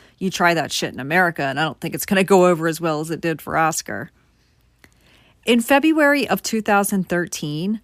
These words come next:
Riva and Oscar had been dating for three months. According to an article written by Johnny Brayson,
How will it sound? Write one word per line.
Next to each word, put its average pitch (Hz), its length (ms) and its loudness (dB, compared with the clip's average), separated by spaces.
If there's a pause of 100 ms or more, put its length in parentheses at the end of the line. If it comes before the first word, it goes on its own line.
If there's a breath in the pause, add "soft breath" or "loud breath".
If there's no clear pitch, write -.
(360 soft breath)
Riva 240 420 0
and 226 160 -2
Oscar 185 420 -2
had 156 220 -4
been 165 140 -4
dating 165 400 -2
for 156 180 -10
three 170 320 -4
months. 156 560 -4 (420 soft breath)
According 311 480 2
to 302 140 -2
an 247 80 -2
article 185 480 0
written 170 300 -2
by 160 180 0
Johnny 175 380 -2
Brayson, 156 640 -6